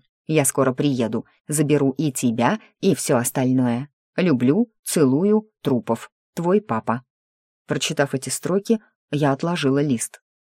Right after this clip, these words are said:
«Вот так. Значит, можно больше не пытаться сохранить брак», подумала я.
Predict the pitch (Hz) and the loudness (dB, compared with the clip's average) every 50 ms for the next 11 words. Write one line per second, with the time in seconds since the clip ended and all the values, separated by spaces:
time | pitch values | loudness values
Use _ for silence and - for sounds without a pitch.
0 | _ - 156 170 165 165 - - 240 240 - - - _ _ _ _ - - 160 | _ -6 -2 -2 -2 -4 -2 -6 -6 -6 -6 -14 -20 _ _ _ _ -8 -6 -4
1 | 160 165 151 156 - - 165 - 165 165 165 160 151 160 156 151 151 151 147 147 | -2 0 0 -2 -2 -4 -4 -4 -2 -4 -4 -4 -4 -4 -4 -2 -2 -2 -2 0
2 | - - 190 - _ _ - - 180 165 - 165 147 - - 165 - - - 190 | -2 -4 -4 -4 _ _ -4 -2 -2 0 0 -2 -2 0 -2 -4 -2 -2 -4 -2
3 | - - - - - 160 156 151 135 131 147 143 147 123 117 - - - _ _ | -2 -2 -4 -2 0 0 2 2 0 -2 -2 -6 -6 -6 -6 -10 -18 -20 _ _
4 | _ - 160 156 147 143 135 135 135 139 147 147 139 139 123 127 | _ -2 0 0 2 2 2 4 4 2 2 0 -2 -4 -6 -6